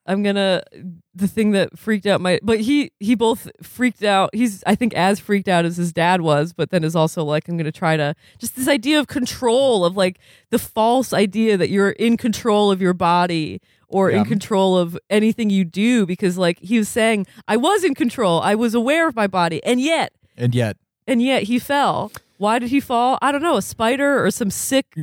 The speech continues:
Speaker 2: Palm
Speaker 1: palm
Speaker 2: goo.
Speaker 1: rot goo?
Speaker 2: <laughs> Palm goo.
Speaker 1: The, the illusion that any of us are in control. Oh, we try so hard.
Speaker 2: Uh, we've gone long on this episode.
Speaker 1: <laughs>
Speaker 2: I did wanna bring up the, the, the Reddit GameStop thing
Speaker 1: Talk
Speaker 2: because
Speaker 1: about control.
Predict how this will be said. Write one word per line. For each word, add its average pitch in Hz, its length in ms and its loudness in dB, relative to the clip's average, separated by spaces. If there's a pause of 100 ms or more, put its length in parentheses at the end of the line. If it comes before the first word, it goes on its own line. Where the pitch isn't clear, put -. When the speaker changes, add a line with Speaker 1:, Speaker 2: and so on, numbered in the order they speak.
(140)
Speaker 2:
Palm 262 360 -2
Speaker 1:
palm - 80 0
Speaker 2:
goo. 170 100 0
Speaker 1:
rot - 440 0
goo? 302 440 0 (220)
Speaker 2:
<laughs> - 220 -12
Palm 110 260 0
goo. 110 260 -6 (140)
Speaker 1:
The, 240 340 2
the 240 160 0
illusion 277 520 0
that 240 140 -2
any 247 260 0
of 202 100 -4
us 175 240 -2
are 160 80 -4
in 160 140 -10
control. 151 640 -4
Oh, 277 640 2
we 240 140 0
try 330 300 0
so 320 220 0
hard. 302 600 0 (580)
Speaker 2:
Uh, 151 680 2
we've 202 340 0 (200)
gone 269 260 0
long 160 280 2
on 135 200 0
this 131 180 0
episode. 127 480 0 (100)
Speaker 1:
<laughs> - 40 -8
Speaker 2:
I 180 220 2
did 202 260 0
wanna 196 240 0
bring 151 260 0
up 147 160 -2
the, 135 340 0
the, 127 240 -2 (220)
the 135 140 -4
Reddit 131 380 0
GameStop 123 540 -2
thing 139 280 -2
Speaker 1:
Talk 196 160 0
Speaker 2:
because 139 80 0
Speaker 1:
about 196 160 0
control. 208 600 0